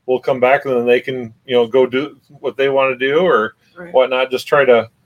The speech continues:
Speaker 1: not leave her alone too much. She does pretty good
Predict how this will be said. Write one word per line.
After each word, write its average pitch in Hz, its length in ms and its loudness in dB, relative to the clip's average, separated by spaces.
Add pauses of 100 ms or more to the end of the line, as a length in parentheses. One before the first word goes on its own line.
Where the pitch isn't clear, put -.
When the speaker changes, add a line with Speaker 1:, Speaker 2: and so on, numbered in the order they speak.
(260)
Speaker 1:
not 202 220 0
leave 170 140 2
her 147 100 -2
alone 135 340 2
too 147 180 -6
much. 135 420 -2 (220)
She - 180 -6
does 214 260 2
pretty 160 300 -4
good 131 400 0